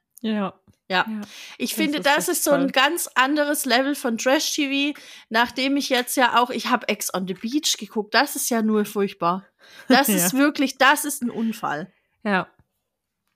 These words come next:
Speaker 1: Ja.
Speaker 2: Und ich check auch die Regeln nicht. Ich bin mir nicht mal sicher, ob's Regeln gibt. Also ich, ich hab das so, ich hab das noch nie gesehen, dachte so, okay, das ist nicht das Trash-T V, das ich sonst gucke. Das ist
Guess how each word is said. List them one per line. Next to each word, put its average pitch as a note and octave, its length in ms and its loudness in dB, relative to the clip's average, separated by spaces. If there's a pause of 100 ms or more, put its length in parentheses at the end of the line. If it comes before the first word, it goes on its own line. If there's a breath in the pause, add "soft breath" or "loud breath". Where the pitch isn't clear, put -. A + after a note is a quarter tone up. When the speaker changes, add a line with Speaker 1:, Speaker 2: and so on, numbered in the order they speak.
(460)
Speaker 1:
Ja. G3+ 260 -4
Speaker 2:
Und A#3+ 180 2
ich - 100 -6
check B3 220 2
auch G#3+ 160 2
die A3+ 80 -4
Regeln G#3 280 0
nicht. F#3+ 220 -8
Ich - 60 -20
bin A3 100 -4
mir A3 100 -2
nicht G#3+ 140 -4
mal G3+ 140 -2
sicher, G#3 260 -4
ob's - 180 -8
Regeln F3+ 300 -4
gibt. - 240 -14 (460 loud breath)
Also - 340 2
ich, - 220 0 (320 loud breath)
ich C4+ 200 0
hab C#4+ 120 2
das - 120 -4
so, C4+ 100 2
ich C4 120 2
hab C#4 140 2
das C#4+ 120 -8
noch C#4 140 6
nie D4 220 6
gesehen, C#4 340 2
dachte A#3+ 220 2
so, G3+ 100 -4
okay, E3+ 340 -6
das G3+ 220 -4
ist - 160 -12
nicht A#3 300 -8
das - 300 -12 (100)
Trash-T A3 420 -6
V, G3+ 180 -6
das F#3+ 140 -4
ich - 180 -8
sonst G3+ 420 -4
gucke. - 280 -14
Das A#3 320 0
ist - 400 -6